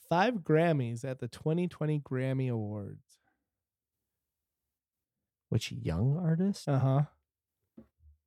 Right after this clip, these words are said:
Speaker 2: Ed Sheeran.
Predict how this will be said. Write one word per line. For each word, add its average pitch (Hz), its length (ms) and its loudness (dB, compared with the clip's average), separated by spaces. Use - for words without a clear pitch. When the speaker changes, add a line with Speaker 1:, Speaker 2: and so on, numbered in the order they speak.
Speaker 2:
Ed 131 240 4
Sheeran. 95 640 -2